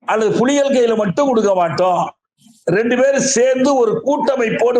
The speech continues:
வாங்கன்னு கேட்டாங்க. அப்ப பீட்டோம்ஸ்னு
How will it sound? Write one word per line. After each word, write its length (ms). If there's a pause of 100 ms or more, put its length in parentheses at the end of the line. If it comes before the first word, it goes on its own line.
வாங்கன்னு 480
கேட்டாங்க. 420 (920)
அப்ப 260 (160)
பீட்டோம்ஸ்னு 960